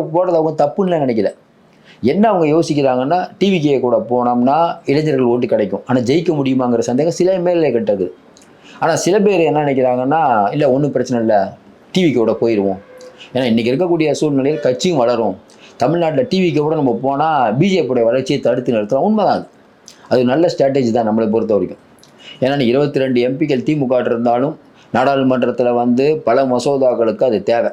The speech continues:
ரைட். ஆனா தி மு க அப்படிங்கிற ஒரு கட்சி நாளைக்கே ஜெயிச்சதுன்னா, காங்கிரஸ் கூட்டணி வச்சு ஜெயிச்சதுன்னா, உடனடியாக மத்திய அமைச்சரவையில் பங்கு பெறாது அப்படிங்கிறதுக்கு என்ன உத்தரவாதம்? உடனே ஒன்றிய அரசு கூட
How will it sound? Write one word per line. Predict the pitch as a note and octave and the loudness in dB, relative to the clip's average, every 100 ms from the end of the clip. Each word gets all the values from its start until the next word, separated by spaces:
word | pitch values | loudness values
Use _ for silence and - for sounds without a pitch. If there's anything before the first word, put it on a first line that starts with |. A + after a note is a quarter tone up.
| - | -4
ரைட். | A2 G#2 - _ - - - - | -4 -4 -8 _ -20 -20 -14 -4
ஆனா | C3 | -2
தி | A#2 E3 G#3 | -2 0 2
மு | G#3 - | 0 0
க | F#3 | 0
அப்படிங்கிற | C#3+ C3+ C3+ A#2 | 0 0 0 0
ஒரு | G2+ - | 0 -2
கட்சி | G2+ - A#2+ E3 A#2+ | -4 -2 -2 -2 -2
நாளைக்கே | G#2+ C#3+ D#3+ - F#3 - - - - - - - - | 0 0 0 -2 -4 -4 -10 -20 -20 -20 -20 -14 -4
ஜெயிச்சதுன்னா, | G#2+ F#3+ F3 A#2 G#2 A2 - | 0 2 0 0 -2 -4 -4
காங்கிரஸ் | A#2 C#3+ C#3 | -2 -2 -2
கூட்டணி | D3 C3+ B2 | -4 -2 0
வச்சு | B2 G#2 A#2+ | 0 0 0
ஜெயிச்சதுன்னா, | A#2 G#2 G2+ A#2+ - - - - | 0 0 0 -4 -10 -20 -20 -2
உடனடியாக | A#2 F#3 G3 E3 D3 C3 C#3+ F3 - | 0 2 0 0 2 2 2 0 0
மத்திய | C3 - F#3+ E3 | -4 -2 -2 0
அமைச்சரவையில் | D3+ C#3+ D3 C3+ A#2+ G#2 | -2 -2 0 0 0 0
பங்கு | E3 E3+ | 0 0
பெறாது | C#3 C#3 C3 B2 | 0 0 0 0
அப்படிங்கிறதுக்கு | A#2 A#2+ A#2 B2 E3+ | -2 -2 -2 -2 -2
என்ன | F3+ G#3 F#3 | 0 0 0
உத்தரவாதம்? | F3+ G3+ D#3+ B2+ G#2+ - - - - - - - - | 0 0 2 2 -2 -8 -20 -20 -20 -20 -20 -20 -4
உடனே | A2+ C#3 D#3 F3 G3 | 0 0 0 0 0
ஒன்றிய | E3+ F3 E3+ F3+ | 0 0 0 0
அரசு | D#3+ D3+ | 0 -2
கூட | C#3+ D#3 D3 C3+ | -2 0 2 0